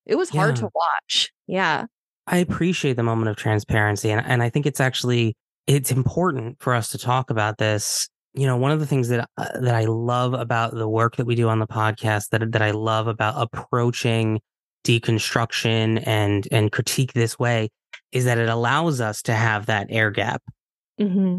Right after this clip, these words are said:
Speaker 2: is that it allows us to kind of look back and, and look away from ourselves and go, "Oh my gosh, that's what I came out of," or, "That's what I avoided," or, like, "Oh, I didn't realize,"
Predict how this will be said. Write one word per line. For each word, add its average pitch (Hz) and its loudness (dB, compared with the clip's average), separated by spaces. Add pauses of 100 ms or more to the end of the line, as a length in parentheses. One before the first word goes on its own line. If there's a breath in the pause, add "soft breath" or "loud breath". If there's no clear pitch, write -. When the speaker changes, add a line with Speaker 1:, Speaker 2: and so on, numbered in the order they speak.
Speaker 2:
is 131 2
that 123 2
it 120 2
allows 120 0
us 123 0
to 123 -4
kind 117 2
of 104 -2
look 107 0
back 107 -2
and, 107 2
and 107 0
look 127 2 (300)
away 123 2
from 117 -2
ourselves 110 0
and 107 0
go, 104 0 (320 loud breath)
"Oh 196 0
my 139 2
gosh, 143 0
that's 123 0
what 123 0
I 107 0 (480)
came 123 0
out 113 2
of," 101 -2
or, 113 -4
"That's 131 0
what 127 -2
I 117 0
avoided," 107 0
or, 107 -2 (260 loud breath)
like, 104 2 (120)
"Oh, 143 0
I 127 0
didn't 127 0
realize," 107 -2